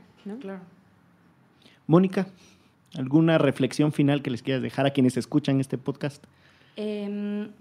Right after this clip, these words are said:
Speaker 2: pues nada, muchas gracias por invitarnos. Eh, creo que sí, igual, la invitación es, particularmente a mí, el tema de la base de datos de personas desaparecidas me parece muy importante, sin duda las otras también,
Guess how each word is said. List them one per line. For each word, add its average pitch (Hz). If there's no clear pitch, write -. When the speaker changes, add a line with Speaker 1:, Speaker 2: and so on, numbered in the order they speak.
Speaker 2:
pues 233
nada, 240
muchas 233
gracias 226
por 185
invitarnos. 202
Eh, 208
creo 262
que 277
sí, 294
igual, 208
la 208
invitación 208
es, 240
particularmente 240
a 214
mí, 208
el 202
tema 196
de 170
la 185
base 185
de 214
datos 196
de 185
personas 180
desaparecidas 170
me 170
parece 175
muy 190
importante, 170
sin 175
duda 180
las 165
otras 170
también, 170